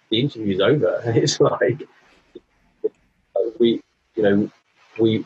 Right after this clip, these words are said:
we want to engage with people who've got a real passion for what they want to do. And if this is something you really, really, <laughs> really want to do, there is no way you'd have spent the last two years doing nothing, you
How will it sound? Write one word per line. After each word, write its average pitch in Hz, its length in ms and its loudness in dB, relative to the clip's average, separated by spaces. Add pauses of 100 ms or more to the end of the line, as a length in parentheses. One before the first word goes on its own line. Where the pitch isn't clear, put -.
we 113 140 4
want 107 160 2
to 101 120 0
engage 101 420 0
with 92 160 -8
people 98 300 0
who've 92 220 -2
got 87 180 0
a - 40 0
real 101 160 2
passion - 480 -8 (600)
for 107 100 0
what 101 140 2
they 98 100 -6
want 95 200 -6
to 90 120 -6
do. 98 320 0 (120)
And 95 300 -2 (320)
if - 100 -8
this 190 160 0
is 139 100 -4
something 110 240 2
you 98 120 0
really, 113 480 2
really, 104 340 0
<laughs> - 40 -10
really 110 300 2
want 104 200 0
to 98 240 0
do, 87 140 -2 (300)
there 135 140 0
is 117 180 -4
no 117 280 2
way 104 200 2
you'd 95 200 -2
have 92 80 -8
spent 98 220 -2
the 92 80 -6
last 95 320 -4
two 92 100 -4
years 92 280 -2 (100)
doing 92 340 -2 (200)
nothing, 101 340 -4 (480)
you 120 100 0